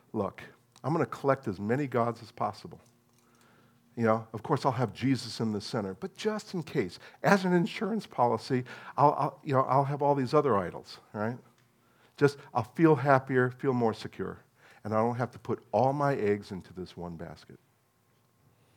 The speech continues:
So idols, they occupy or compete with the place that God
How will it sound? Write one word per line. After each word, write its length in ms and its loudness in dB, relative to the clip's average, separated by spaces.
So 300 -4
idols, 400 0
they 100 0
occupy 680 -4
or 180 -10
compete 520 -8
with 280 -6
the 80 -10
place 520 -10
that 160 -4
God 560 0